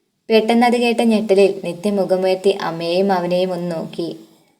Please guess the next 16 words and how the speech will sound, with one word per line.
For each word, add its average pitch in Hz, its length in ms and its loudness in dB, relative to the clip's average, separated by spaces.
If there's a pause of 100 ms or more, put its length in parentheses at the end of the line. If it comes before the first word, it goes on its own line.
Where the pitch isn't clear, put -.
(120)
അപ്പോഴും 175 400 0 (120)
തന്നെ 196 320 2
നോക്കി 226 240 0
പുഞ്ചിരിച്ചു 196 520 2
നിൽക്കുന്ന 196 400 0
സൂരജ് 170 440 -2
മാധവ് 175 400 -2 (380)
അവളോടൊന്ന് 220 500 6
കണ്ണിറുക്കി 190 580 0
കാണിച്ചതും 160 540 -4 (340)
തൻ്റെ 220 240 2
കാട് 185 380 0
കയറിയ 196 300 6
ചിന്തകളുടെ 175 560 -2
അബദ്ധത്തെക്കുറിച്ച് 175 800 -2
ഓർത്തവൾ 170 400 -4